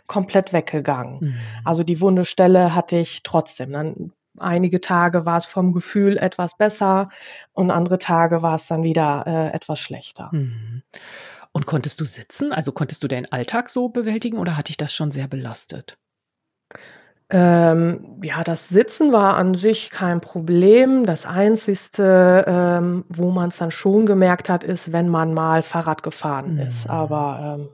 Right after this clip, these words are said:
Speaker 1: ja.
Speaker 2: Mhm. Und als du dann, oder bleiben wir mal noch davor, bevor du die Diagnose bekommen hast.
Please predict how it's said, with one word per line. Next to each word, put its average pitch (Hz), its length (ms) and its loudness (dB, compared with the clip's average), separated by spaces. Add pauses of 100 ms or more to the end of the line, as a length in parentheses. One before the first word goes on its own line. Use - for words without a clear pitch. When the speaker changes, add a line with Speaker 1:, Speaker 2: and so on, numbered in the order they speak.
(120)
Speaker 1:
ja. 151 180 -14 (200)
Speaker 2:
Mhm. 123 420 -4 (720)
Und 160 440 -2 (140)
als 165 380 -6
du 202 120 -4
dann, 180 380 -2
oder 151 240 -4 (560)
bleiben 160 240 -2
wir 185 100 -2
mal 165 100 -4
noch 160 140 -6
davor, 147 380 -8
bevor 131 280 -6
du 135 80 -6
die 131 120 -6
Diagnose 135 420 -8
bekommen 139 280 -6
hast. 147 180 -10